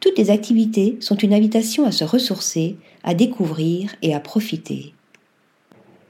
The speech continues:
Pour les visiteurs qui souhaitent appuyer sur pause, l'espace est doté d'une piscine intérieure et extérieure, période estivale,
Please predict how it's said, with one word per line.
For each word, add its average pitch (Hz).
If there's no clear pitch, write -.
Pour 190
les 185
visiteurs 214
qui -
souhaitent 196
appuyer 220
sur 175
pause, 165
l'espace 254
est 220
doté 208
d'une 190
piscine 190
intérieure 220
et -
extérieure, 160
période 170
estivale, 160